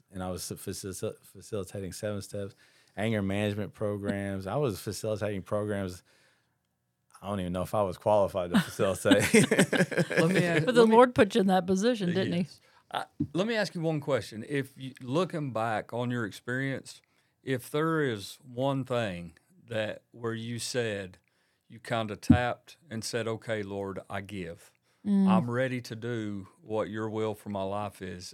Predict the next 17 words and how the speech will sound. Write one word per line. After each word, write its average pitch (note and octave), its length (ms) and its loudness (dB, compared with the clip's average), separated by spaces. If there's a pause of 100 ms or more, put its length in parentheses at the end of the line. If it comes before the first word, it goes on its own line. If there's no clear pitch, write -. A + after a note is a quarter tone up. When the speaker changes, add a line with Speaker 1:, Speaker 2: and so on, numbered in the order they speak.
(140)
Speaker 2:
Is A#2 240 -6
there G#2 160 -2
one C3+ 420 -4
big C#3 320 -4
thing, D3 580 -4
a B2 120 -8
bunch C#3 320 -4
of B2 80 -4
little D3+ 300 -2
things, D3 640 -6
or G2 340 -4 (320)
how D3 140 -2
did C#3 200 -4
you A2+ 280 -6
Speaker 1:
There's D#3+ 180 -2
a C#3+ 60 2
Speaker 2:
get A#2 40 -14